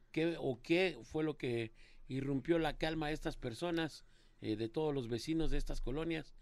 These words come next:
finalmente para que quedara ahí en esta, en este susto mayor después de estas desona-, detonaciones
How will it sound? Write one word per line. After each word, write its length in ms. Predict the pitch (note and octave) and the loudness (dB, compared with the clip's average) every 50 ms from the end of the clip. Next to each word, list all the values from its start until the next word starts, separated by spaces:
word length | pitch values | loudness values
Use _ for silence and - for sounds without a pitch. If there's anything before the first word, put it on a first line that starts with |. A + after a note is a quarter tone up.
| - - - - - | -20 -20 -20 -20 -20
finalmente 600 | - - B2+ C3 C3 C#3+ D3 D3 D3 D3 C#3+ D3+ D3 | -12 -8 -6 -4 -2 -2 -2 -2 -2 -2 -4 -6 -4
para 460 | - C3+ B2 A#2 A2+ A2+ A2 G2+ - - - - - - - | -4 -4 -4 -2 -4 -4 -6 -8 -10 -14 -20 -20 -20 -14 -8
que 160 | - B2+ A#2+ | -6 -4 -2
quedara 480 | - C3 B2+ C#3 C#3+ C#3+ C#3 C3 - C3 | -2 -2 0 0 -2 -2 -2 -2 -2 -2
ahí 260 | A#2 B2+ C3+ C#3+ D3 | -2 -2 0 0 0
en 140 | D3 C#3+ D3+ | 0 0 -2
esta, 540 | D3+ - - D3+ C#3+ C3+ C3 B2 A2 G#2+ - - - - - - - | -2 -4 -2 -2 0 0 0 -2 -4 -6 -8 -10 -12 -12 -12 -10 -6
en 100 | B2 C#3+ | -4 -4
este 200 | C#3 - - C#3+ | -4 -4 -4 -4
susto 380 | - - E3 - - - D#3+ | -4 -4 -4 -2 0 0 0
mayor 520 | D3 C#3 B2 A#2 A#2+ B2+ E3 E3+ F3 E3+ - - - - - - - - - | 2 0 0 0 0 0 2 2 0 -2 -6 -12 -20 -16 -14 -12 -12 -8 -6
después 340 | B2+ A2+ - - D3 C#3 C3 | -6 -4 -2 -2 -2 -2 -2
de 80 | D3 | -4
estas 260 | - - D3 C#3 A#2 | -4 -2 -2 -2 0
desona-, 400 | A2 A2 G#2+ - A#2 G#2+ G#2+ A2 | 0 -2 0 0 -2 -2 -2 -4
detonaciones 840 | A2 B2+ B2 A#2 A2 - C3 B2+ B2 A#2 - D#3 D#3 D#3+ D#3 C#3+ - | -4 -2 -2 -2 -2 -2 -2 -2 -2 -2 -2 0 0 0 -2 -4 -6